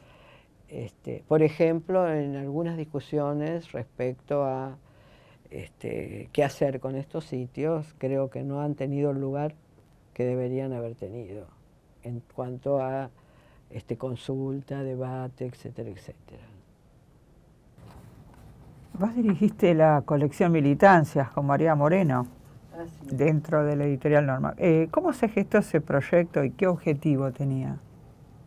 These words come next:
Speaker 1: En realidad fue una idea de María, este, en consonancia con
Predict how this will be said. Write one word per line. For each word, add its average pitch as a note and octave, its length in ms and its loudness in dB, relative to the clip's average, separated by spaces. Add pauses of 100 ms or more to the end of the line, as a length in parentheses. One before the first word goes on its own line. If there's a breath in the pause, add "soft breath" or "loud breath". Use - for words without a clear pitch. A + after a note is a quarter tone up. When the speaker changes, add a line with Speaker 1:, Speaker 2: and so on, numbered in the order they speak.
(960 loud breath)
Speaker 1:
En A3 100 -6
realidad A#3+ 340 2
fue C4+ 180 -6
una A#3 100 -2
idea G3 340 4
de F#3 120 4
María, F3+ 680 0 (520)
este, B2+ 1000 -8 (640 soft breath)
en C3 160 -10
consonancia D#3 1040 -4
con D3+ 500 -4